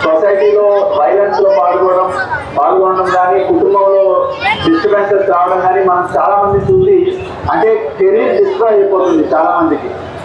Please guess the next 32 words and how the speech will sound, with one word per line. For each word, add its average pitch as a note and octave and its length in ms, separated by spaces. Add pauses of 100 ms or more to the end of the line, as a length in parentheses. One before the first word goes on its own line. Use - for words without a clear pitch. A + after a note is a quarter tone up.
(160)
ఒక D#3 160
యాక్సిడెంట్ G3 600
చే-, G#4 260
మొన్న G3 480
ఇటీవల G#3+ 260
కర్నూలులో G3+ 500
ఒక - 140
యాక్సిడెంట్ F3+ 500
చూశారు F#3 240
మనం. - 220 (720)
అంటే, F3 140
అతను E3 500 (760)
మందు D#4 240
తాగడం G#3 400
వల్ల G#3 480 (120)
యాక్సిడెంట్ F#3+ 460
కి G3 60
గురయ్యారు. D#3+ 600
But F3 120
అలాగే - 220
గంజాయి A3 460
తాగడం G#3 320
వల్ల G3+ 140
కూడా G#3 160
ఎవరైనా G3+ 320
యాక్సిడెంట్ F#3+ 360
కూడా G3 140
గురయ్యే F#3 340
అవకాశాలు E3 440
ఉంటాయి. C#3 300 (640)
So, F3 120
దయచేసి G#3+ 760